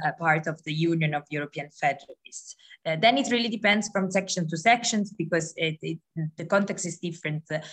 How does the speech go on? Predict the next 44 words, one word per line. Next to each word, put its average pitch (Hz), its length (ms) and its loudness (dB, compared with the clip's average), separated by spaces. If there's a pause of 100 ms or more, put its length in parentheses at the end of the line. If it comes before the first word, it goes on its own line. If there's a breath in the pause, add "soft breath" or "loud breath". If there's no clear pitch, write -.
(120)
but 196 260 4 (340)
what 202 200 4
you 202 80 2
can 190 200 4
do 233 80 6
is 262 180 6
that 180 200 6 (220)
when, 175 240 4
when 180 160 6
you 180 80 2
stop - 340 4
being 170 220 2
a 160 40 4
member 170 440 6
of, 160 160 0 (180)
of - 200 -8
jef, 262 320 6 (140)
you, 165 220 0
you 185 120 2
can 175 220 0
continue 160 420 0
to 156 120 -2
be 156 120 0
a 147 120 2
member 147 400 0
of 147 180 0 (140)
U 143 120 -8
E 160 160 4
F 220 280 6 (100)
and, 156 160 2 (520 soft breath)
uh, 151 340 8
let's 156 240 4
say, 151 220 2
the, 143 280 2 (100)
the, 147 140 -6 (100)
the 156 240 -6
adult 156 380 4 (100)
part. - 200 -8 (520 soft breath)
Uh, 170 380 8 (120)
so 254 160 6
it, 294 260 4
it - 220 -6
really 233 240 4
means 202 480 2